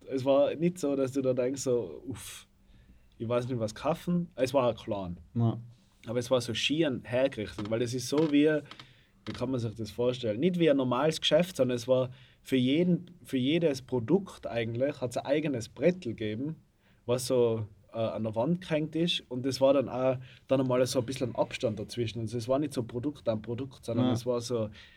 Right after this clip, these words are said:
Speaker 1: voll schön aufteilt und so übersichtlich und aber doch irgendwie alles da, was man so braucht zum Leben.
Speaker 2: Ja.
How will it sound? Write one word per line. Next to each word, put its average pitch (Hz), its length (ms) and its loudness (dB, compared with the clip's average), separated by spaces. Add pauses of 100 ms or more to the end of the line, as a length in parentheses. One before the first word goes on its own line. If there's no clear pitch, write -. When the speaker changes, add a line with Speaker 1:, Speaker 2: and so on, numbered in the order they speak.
(120)
Speaker 1:
voll 139 240 2
schön 135 240 0
aufteilt 127 580 2
und 120 160 -4
so 123 140 -2
übersichtlich 135 800 0
und 131 180 -6
aber 135 160 2
doch 170 320 4
irgendwie 175 260 4
alles 175 420 2
da, 147 260 4
was 160 180 0
man 147 80 -2
so 135 140 -8
braucht 131 340 0
zum 143 140 -4
Leben. 131 340 0
Speaker 2:
Ja. 127 220 0